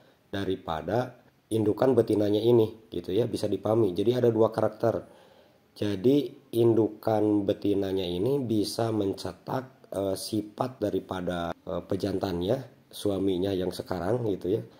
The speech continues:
Ada pula betina, sahabat semua, yang bisa mencetak generasi dari bapaknya betinanya ini gitu ya.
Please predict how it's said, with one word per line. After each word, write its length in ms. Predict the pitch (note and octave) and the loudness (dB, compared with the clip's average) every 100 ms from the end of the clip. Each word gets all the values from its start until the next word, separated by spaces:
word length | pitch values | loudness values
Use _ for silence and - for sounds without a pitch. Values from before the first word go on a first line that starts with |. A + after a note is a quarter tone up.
| - _ | -20 _
Ada 240 | - G#2+ A2 | -6 -2 0
pula 320 | G2 A#2+ C#3 | 2 2 4
betina, 640 | A#2+ - A2+ G#2+ F#2 B2 D3+ - - - _ _ _ | 4 4 2 2 2 0 -2 -8 -20 -20 _ _ _
sahabat 320 | - G2 G#2 | -4 -2 -2
semua, 400 | - F2+ G2+ C3 B2 | -2 -2 0 0 2
yang 400 | A2 G#2 G2+ F#2+ - - _ _ _ | 2 2 0 -2 -8 -20 _ _ _
bisa 480 | - D3 - G2+ G2+ A2+ | -2 -2 0 -4 -4 -2
mencetak 800 | G#2+ G#2 G#2 F#2+ - B2 B2+ - | 0 0 -2 -8 -6 -6 -6 -2
generasi 640 | G#2 G2+ F#2 F2 - B2+ | 0 0 -2 -6 -6 -8
dari 320 | A2 F#2 G#2+ G#2 | -6 -2 -2 -2
bapaknya 480 | F#2+ - E2+ A2+ | -4 -4 -4 -2
betinanya 480 | A2+ - G2 G2 F#2+ | -2 -2 -2 -2 -2
ini 240 | F#2+ A2 F#2+ F#2 | 0 0 -2 -4
gitu 240 | E2 - E2 | -8 -8 -8
ya. 160 | G2 | -8